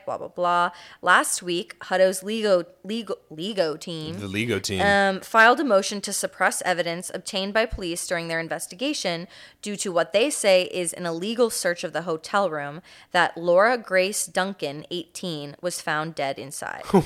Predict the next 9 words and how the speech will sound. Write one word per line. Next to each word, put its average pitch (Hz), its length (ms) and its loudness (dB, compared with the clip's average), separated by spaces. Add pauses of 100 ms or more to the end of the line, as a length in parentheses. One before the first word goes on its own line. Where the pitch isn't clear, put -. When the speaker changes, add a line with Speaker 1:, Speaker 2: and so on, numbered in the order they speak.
(100)
Speaker 2:
my 147 180 -2
God. 151 320 4 (460)
Speaker 1:
Hutto's 254 540 6
legal 226 380 0
team 180 460 -4
Speaker 2:
You 403 160 2
can't 285 300 4
do 190 180 4
that. 185 240 10